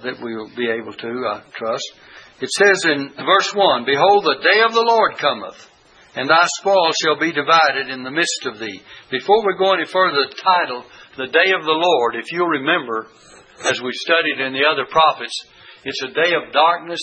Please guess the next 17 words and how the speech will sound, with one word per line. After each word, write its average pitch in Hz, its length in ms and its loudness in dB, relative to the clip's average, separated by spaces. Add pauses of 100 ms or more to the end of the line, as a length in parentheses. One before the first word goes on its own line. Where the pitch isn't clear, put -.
it's 143 160 -10
a 123 120 -10
day 151 240 0
of 151 140 -4
gloominess, 160 640 -6
it's 113 200 -12
a 110 100 -20
day 143 200 0
of 131 100 -4 (400)
judgment. 156 500 -2
It's 127 220 -6
not 180 240 2
a 156 100 -4
day, 160 380 0 (420)
in 139 140 -6
a 123 60 -4 (120)
sense, 165 400 0